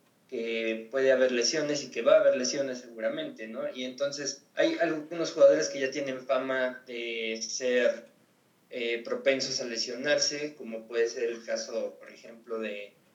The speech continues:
pues, ciertos corredores, que son de los que tienen el mayor impacto y, pues, se, se llevan, pues, participan en las jugadas más violentas generalmente. Y recuerdo muy bien el caso de, no fue la temporada más reciente, pero sí fue hace algunos años,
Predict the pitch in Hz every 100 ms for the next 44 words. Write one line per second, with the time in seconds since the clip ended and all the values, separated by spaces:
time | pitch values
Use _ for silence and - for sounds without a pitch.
0 | _ _ _ _ - 139 160 147 135 -
1 | 120 117 139 139 131 151 - - 135 123
2 | 139 135 127 110 - - 127 127 123 117
3 | 113 110 120 113 113 127 123 123 120 117
4 | - 123 127 - _ _ _ - 117 117
5 | 110 110 120 117 - - 131 123 123 123
6 | 120 110 - _ _ _ 117 - 123 135
7 | 143 139 120 110 123 123 120 120 120 117
8 | 123 107 110 110 120 120 - 110 110 113
9 | 113 110 127 - - 123 120 113 117 123
10 | 123 131 131 127 127 123 120 147 - 120
11 | 110 104 - _ _ _ - 139 156 143
12 | 135 123 110 117 120 123 117 113 120 -
13 | - 104 - - 123 123 120 123 120 131
14 | 120 175 -